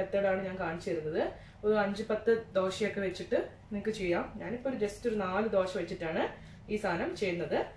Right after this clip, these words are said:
ഇത് കുറച്ച് masala ഞാൻ എടുത്തിട്ടുള്ളൂ. ഒന്ന് press ചെയ്ത് കൊടുക്കാൻ മറക്കരുത്.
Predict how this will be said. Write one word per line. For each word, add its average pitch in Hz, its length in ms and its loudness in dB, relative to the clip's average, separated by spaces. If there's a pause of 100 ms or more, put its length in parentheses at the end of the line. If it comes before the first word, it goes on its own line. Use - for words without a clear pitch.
(160)
ഇത് - 160 -8
കുറച്ച് 277 280 2
masala 196 260 4 (100)
ഞാൻ 170 140 0
എടുത്തിട്ടുള്ളൂ. 143 400 -2 (1000)
ഒന്ന് 233 180 0
press 214 220 0
ചെയ്ത് 254 120 6
കൊടുക്കാൻ 180 320 0
മറക്കരുത്. 170 460 -4